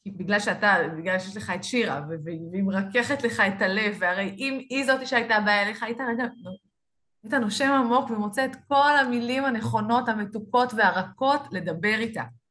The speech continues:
כי זה מה שקורה לנו אל מול ילדים. אנחנו רוצים רגע לתקשר להם את זה בדרך שהם יו-, ירצו להתקרב אלינו, ונוכל ל-, ללמד אותם את מה שאנחנו רוצים ללמד אותם. ו-, ובא לי אולי שתסתכל על כל האנשים בעולם,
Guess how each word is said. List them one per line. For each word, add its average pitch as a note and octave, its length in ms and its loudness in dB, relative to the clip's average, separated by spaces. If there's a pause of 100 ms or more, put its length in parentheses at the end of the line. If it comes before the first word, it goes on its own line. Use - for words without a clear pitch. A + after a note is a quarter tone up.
(140)
כי G#3 60 -14
זה B3+ 100 0
מה E4 80 0
שקורה C4+ 380 0
לנו B3 140 2
אל G3+ 60 0
מול G#3 220 0
ילדים. E3+ 580 -4 (760)
אנחנו G3+ 220 -2
רוצים G3+ 260 -2
רגע E4 220 2
לתקשר C#4 420 0
להם D#4 180 4
את C#4 60 -4
זה A#3 80 0
בדרך G#3+ 540 -4 (260)
שהם G#3+ 220 2
יו-, G#3+ 180 0
ירצו A#3 280 0
להתקרב D4+ 540 2
אלינו, E3+ 280 0 (380)
ונוכל G3+ 300 4
ל-, B3 140 4
ללמד G#3+ 480 0
אותם B3 200 0
את G3+ 100 -10
מה G#3+ 100 -2
שאנחנו A3 200 -8
רוצים G3 220 -2
ללמד F#3 280 -4
אותם. D#3+ 240 -12 (1160)
ו-, G3+ 240 -4
ובא G#3+ 220 0
לי G4+ 120 2
אולי G4+ 140 0
שתסתכל D4+ 520 -2 (140)
על G#3 280 0
כל D4+ 200 4
האנשים C4+ 440 2
בעולם, B3 500 2